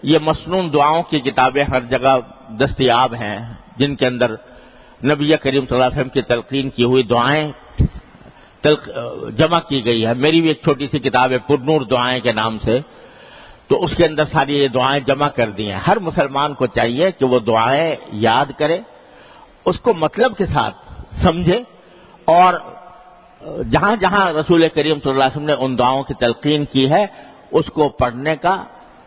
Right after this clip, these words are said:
مانگنے کا اہتمام کریں۔ ایک بڑا مؤثر طریقہ اللہ تعالیٰ کے ذکر کو اور اس کی یاد کو دل میں بٹھانے کا یہ دو مسنون دعائیں ہیں۔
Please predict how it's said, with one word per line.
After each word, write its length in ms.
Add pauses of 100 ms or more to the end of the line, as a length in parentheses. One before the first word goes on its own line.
(120)
مانگنے 560
کا 220 (340)
اہتمام 460
کریں۔ 640 (760)
ایک 260 (600)
بڑا 420 (1400)
مؤثر 720
طریقہ 500 (180)
اللہ 180 (100)
تعالیٰ 280
کے 120
ذکر 320
کو 200
اور 100
اس 120
کی 140
یاد 300
کو 100
دل 160
میں 140
بٹھانے 440
کا 120
یہ 180
دو 160
مسنون 480
دعائیں 320
ہیں۔ 280